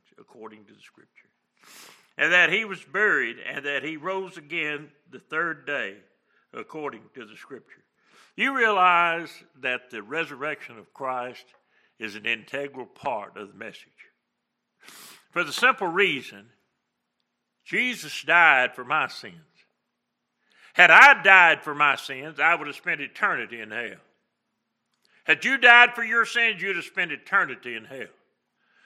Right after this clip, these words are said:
But Jesus died in my place. According to First, uh, Second Corinthians chapter five, in verse number twenty-one, the Bible says, "For God made him to be sin who knew no sin, that we might be made the righteousness of God in him."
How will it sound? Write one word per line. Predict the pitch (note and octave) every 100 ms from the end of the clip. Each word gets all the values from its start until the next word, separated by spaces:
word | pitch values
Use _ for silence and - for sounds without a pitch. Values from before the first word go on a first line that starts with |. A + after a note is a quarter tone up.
| _ _ _ -
But | D#3 -
Jesus | A#3 C#4+ A3+ B3+ -
died | A3 A3 G#3+
in | G3+ G#3+
my | G#3+ G#3
place. | G#3+ C4+ C4+ - _ - -
According | - G#3 A#3 F#3+
to | F#3+ F3 E3
First, | - A3+ F3+
uh, | G3
Second | - B3 B3 G#3+
Corinthians | - A3+ A3 F#3+
chapter | - A3 G#3+ E3+
five, | G#3+ A#3 C#4 F3+ A3+ - _ - - -
in | E3
verse | A#3 A#3
number | A#3 G#3+
twenty-one, | G3 G#3+ A3 G3+ A#3+ C4
the | G#3+
Bible | G3+ A#3+ A#3+
says, | G#3 A3 G#3+ D#3+ -
"For | G3
God | F3 A3 C4 A#3
made | A3 A3
him | A#3 G#3+
to | F#3
be | A#3+ C4+
sin | - A3+ G3
who | G#3 G#3+
knew | B3 D#4
no | A#3+ E3+
sin, | - F#3 F3
that | E3+ D#3
we | A#3+ C4
might | A3+ F3+
be | F3+ F#3
made | F3+ F3+
the | C#3+
righteousness | D3+ G3 G#3 - D3+ - D3+ -
of | C3
God | B2 G3+ D#3+ B2+ B2+
in | C#3+ D3+
him." | G3 A#2+